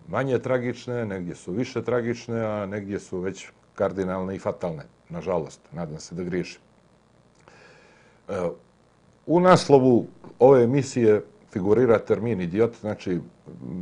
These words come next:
nadam se da, pogotovo ko prati moje emisije, zna da ja ne volim olako da etiketiram, pogotovo da vrijeđam. Ko zaslužuje, zaslužuje, sam se nađe.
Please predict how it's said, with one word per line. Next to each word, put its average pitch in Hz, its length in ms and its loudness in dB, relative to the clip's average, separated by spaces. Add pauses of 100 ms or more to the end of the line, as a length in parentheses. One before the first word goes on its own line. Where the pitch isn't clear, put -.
(180)
nadam 95 340 -6
se 95 240 -8
da, 87 440 -8 (440)
pogotovo 92 460 -4
ko 92 160 -4
prati 92 420 -4
moje 92 300 -6
emisije, 92 440 -8
zna 90 240 -8
da 87 140 -6
ja 92 160 -4
ne 87 140 -10
volim 87 320 -6
olako 92 360 -8
da 85 140 -10
etiketiram, 98 880 -6
pogotovo 85 460 -12 (100)
da 76 60 -16
vrijeđam. 104 640 -2 (1080)
Ko 92 140 -6
zaslužuje, 85 500 -8
zaslužuje, 90 520 -4
sam 110 240 -6
se - 140 -12
nađe. 110 340 -4